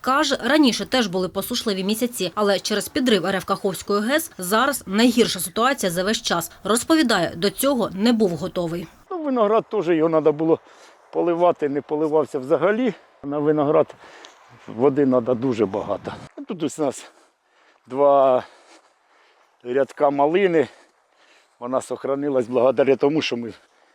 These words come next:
Speaker 2: поливаємо бочкою, привозимо воду зараз. Ну, ось, бач, посохла. Не, не дополив ось, то, що ветки сохнуть, оте, а що, що самі плоди ось.
Speaker 1: Фермер поливав врожай за допомогою крапельної системи.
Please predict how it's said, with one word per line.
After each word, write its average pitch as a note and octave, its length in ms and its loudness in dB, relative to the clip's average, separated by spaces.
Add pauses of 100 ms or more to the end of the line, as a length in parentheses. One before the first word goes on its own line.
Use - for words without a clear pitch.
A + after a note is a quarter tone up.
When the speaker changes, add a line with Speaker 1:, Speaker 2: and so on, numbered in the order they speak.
(120)
Speaker 2:
поливаємо B2 560 -2
бочкою, A2 380 -6
привозимо A#2 540 0
воду D3 240 2
зараз. - 300 -12 (460)
Ну, G#3 120 -2
ось, D#3 140 -2
бач, B2+ 400 0
посохла. G#2+ 520 -4 (220)
Не, B2 180 -6 (100)
не D3+ 140 0
дополив E3+ 600 2
ось, - 180 -6 (960)
то, B2+ 80 -6
що C3+ 200 -4 (140)
ветки E3+ 500 -2
сохнуть, - 720 -2
оте, G3+ 360 -2
а C#3 40 -4
що, - 200 -8 (720)
що E3 160 0
самі E3+ 320 2
плоди D3+ 440 4
ось. A2 260 -2 (800)
Speaker 1:
Фермер A#3 460 0
поливав A3+ 360 2
врожай A3 340 2
за A3 80 -2
допомогою G#3+ 540 2
крапельної A3 540 2
системи. G3+ 680 -2